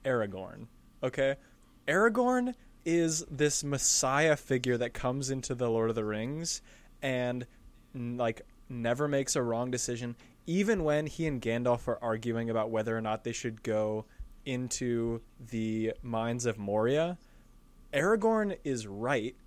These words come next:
in saying they should not go in, and Gandalf is like, "No, we could definitely go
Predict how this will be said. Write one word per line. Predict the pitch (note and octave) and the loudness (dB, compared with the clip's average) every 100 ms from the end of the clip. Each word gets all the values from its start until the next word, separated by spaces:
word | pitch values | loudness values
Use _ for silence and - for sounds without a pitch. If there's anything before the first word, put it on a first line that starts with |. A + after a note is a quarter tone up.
| - | -8
in | C3+ | -6
saying | B2 C3 B2+ B2+ | -4 -2 -2 -2
they | |
should | B2 - A2+ | -2 -2 -2
not | G#2+ A2 A#2+ | -4 -4 -4
go | A#2 A2 G2+ | -2 -2 -2
in, | G2 G2+ G#2 - - | -8 -12 -14 -20 -10
and | C3+ B2 G#2+ | -6 -6 -4
Gandalf | B2+ E3+ E3+ D3+ - | -4 0 2 2 0
is | - C3 | -4 -2
like, | B2 A2+ | -2 -2
"No, | C3 C#3+ C3 | -2 2 2
we | B2 | 2
could | A#2+ A#2+ | -2 -4
definitely | A#2+ A2+ A#2+ A#2 | -4 -4 -6 -6
go | A2+ A2 A2 G#2+ | -2 0 0 -2